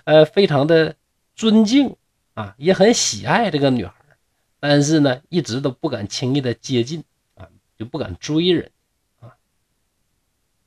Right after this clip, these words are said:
有一天呐，这女子出门回来，顾生呢就注视着她，她忽然一回头，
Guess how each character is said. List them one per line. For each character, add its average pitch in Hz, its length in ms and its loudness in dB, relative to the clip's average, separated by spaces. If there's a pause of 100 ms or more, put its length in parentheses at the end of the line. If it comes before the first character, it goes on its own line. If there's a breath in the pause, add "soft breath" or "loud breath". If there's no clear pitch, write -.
(420)
有 113 160 -2
一 135 60 2
天 143 220 6
呐， 135 200 0 (340)
这 113 80 -4
女 104 240 0
子 113 220 -8
出 - 240 -8
门 107 180 0
回 92 220 -16
来， 104 120 -14 (600)
顾 196 180 4
生 175 240 2
呢 143 160 -2 (300)
就 95 180 -10 (180)
注 165 280 -2
视 - 180 -8
着 87 220 -14
她， - 160 -20 (1040)
她 202 140 4
忽 302 200 4
然 220 160 8
一 196 40 8
回 190 220 2
头， - 420 -6